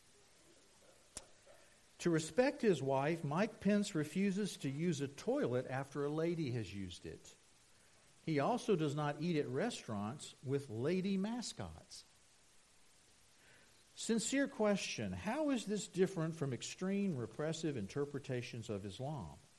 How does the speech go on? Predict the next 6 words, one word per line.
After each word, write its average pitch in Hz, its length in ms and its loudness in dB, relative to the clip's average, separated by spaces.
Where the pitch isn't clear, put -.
Mocked 123 440 -2
by 120 200 0
people 113 480 -6
like 117 240 -8
Mike 92 360 -8
Pence. 151 640 -6